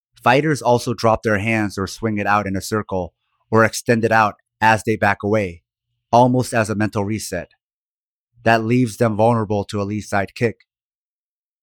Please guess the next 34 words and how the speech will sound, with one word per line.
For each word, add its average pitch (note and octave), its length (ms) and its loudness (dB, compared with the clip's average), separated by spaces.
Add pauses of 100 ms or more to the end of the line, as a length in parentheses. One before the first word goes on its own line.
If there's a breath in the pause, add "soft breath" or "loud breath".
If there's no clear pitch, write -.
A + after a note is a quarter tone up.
(340)
There A#2+ 180 6
are A#2+ 200 6
a A#2 60 4
lot A#2+ 240 6
of D3+ 100 -4
strange C3 480 0
physical A#2+ 360 -2
behaviors G2+ 680 -4
you G2 80 -10
see G#2 260 -8
in G2 100 -4
M F#2+ 100 -6
M F#2+ 140 -6
A F2+ 260 -6 (460)
that A2 240 2
you A2+ 120 0
won't A#2 220 0
see A#2 240 -4
in G2+ 100 -4
any G#2 240 -2
other G2+ 200 -6
combat G2+ 400 -2
sport, D#2+ 360 -10 (1000)
because A#2 260 -2
they A2+ 140 2
do C3 240 4
it A#2 160 0 (160)
when A#2 140 0
they A#2 100 2
think A#2 280 -2
they're A2 160 2
far A2+ 300 4
enough A2 240 -2
away G#2+ 400 0